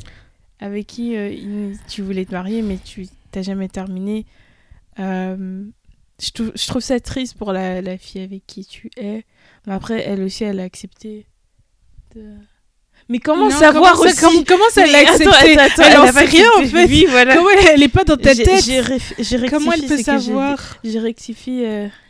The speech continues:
Speaker 1: j'ai
Speaker 2: Comment elle
Speaker 1: rectifié
Speaker 2: peut
Speaker 1: ce que
Speaker 2: savoir ?
Speaker 1: je reprends mes mots, pardon. C'est vrai, parce qu'elle, elle aurait pas su. Mais en fait, je sais pas. Moi, ça, ça me fait peur. Ça, ça, ça fait
Speaker 2: Tu
Speaker 1: trop
Speaker 2: peux pas
Speaker 1: peur.
Speaker 2: être dans la tête de l'autre. En fait, ce qui est intéressant, je pense, quand tu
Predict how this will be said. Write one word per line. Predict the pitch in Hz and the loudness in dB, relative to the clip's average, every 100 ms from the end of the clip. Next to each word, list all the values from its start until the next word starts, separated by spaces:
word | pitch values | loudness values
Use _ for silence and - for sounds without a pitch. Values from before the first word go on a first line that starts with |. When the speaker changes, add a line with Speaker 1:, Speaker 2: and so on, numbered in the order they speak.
| - | -16
Speaker 1:
j'ai | 208 202 | -12 -12
Speaker 2:
Comment | 202 269 285 | -10 -10 -10
elle | |
Speaker 1:
rectifié | 262 220 | -10 -10
Speaker 2:
peut | 269 | -8
Speaker 1:
ce | |
que | 262 | -8
Speaker 2:
savoir ? | 196 196 - - _ - 214 | -8 -10 -16 -20 _ -16 -10
Speaker 1:
je | 208 | -8
reprends | 220 220 - 240 | -6 -8 -10 -10
mes | 226 214 | -8 -6
mots, | 208 202 | -8 -10
pardon. | - 190 196 196 - 277 - 269 | -14 -12 -14 -12 -14 -16 -16 -18
C'est | - 208 | -10 -8
vrai, | 208 214 | -6 -6
parce | 208 | -8
qu'elle, | - 196 180 | -6 -4 -4
elle | 185 190 | -6 -8
aurait | 190 196 | -8 -10
pas | 214 | -12
su. | 214 - 214 | -12 -14 -10
Mais | 233 | -8
en | 233 | -8
fait, | 320 | -10
je | - | -8
sais | - | -8
pas. | 220 - 226 233 226 208 - _ - _ | -8 -6 -4 -2 -4 -6 -14 _ -20 _
Moi, | 220 294 | -4 -4
ça, | 302 294 | -4 -8
ça | 269 | -6
me | 214 | -8
fait | 208 196 _ | -6 -10 _
peur. | 214 226 226 196 135 - _ _ _ _ _ | -2 0 -2 -4 -10 -20 _ _ _ _ _
Ça, | - 202 | -14 -14
ça, | - 220 | -14 -14
ça | - | -14
fait | 202 214 | -12 -10
Speaker 2:
Tu | - | -8
Speaker 1:
trop | 262 | -6
Speaker 2:
peux | 240 | -4
pas | 339 | -2
Speaker 1:
peur. | 359 | -2
Speaker 2:
être | |
dans | 262 | -4
la | 254 | -8
tête | 226 247 214 | -8 -10 -10
de | |
l'autre. | 240 269 - - | -10 -10 -14 -18
En | 254 | -12
fait, | 294 | -12
ce | - | -12
qui | - | -10
est | |
intéressant, | 285 240 247 233 285 | -10 -10 -12 -12 -14
je | - | -16
pense, | 269 | -16
quand | - 254 | -16 -16
tu | - | -16